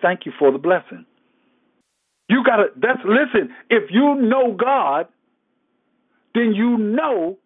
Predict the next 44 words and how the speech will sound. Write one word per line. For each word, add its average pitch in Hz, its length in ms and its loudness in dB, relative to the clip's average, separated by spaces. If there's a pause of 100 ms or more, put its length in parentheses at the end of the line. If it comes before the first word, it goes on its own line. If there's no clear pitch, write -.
(180)
it's - 180 -20
gonna 131 200 -6
work 127 240 -8
out 120 240 -12
for 117 180 -4
his 101 140 -12
good, 131 280 -10 (880)
and 123 120 -6
it's 110 100 -6
gonna 113 220 -8
work 113 180 -8
out 107 220 -12
for 113 160 -12
our 123 240 -2
good. 90 300 -16 (260)
I 120 80 -2
hope 131 200 -6
you 110 120 -8
heard 127 240 0
me. 90 140 -20 (680)
It's 147 140 -6
gonna 147 180 0
work 143 160 0
out 135 220 -2
for 127 120 -4
his 214 260 -2 (100)
good, 117 320 -8 (800)
and 135 100 -2
it's 127 120 -8
gonna 123 200 0
work 123 160 -2
out 110 180 -4
for - 140 -10
our 113 180 -4
good. 90 300 -16 (1000)
Somebody 202 360 0
gotta 190 200 0
be 139 160 -8 (120)
sick 185 160 -4
in 127 100 -8
order 139 260 -2
for 139 160 -4
him 143 180 -12
to 123 60 -14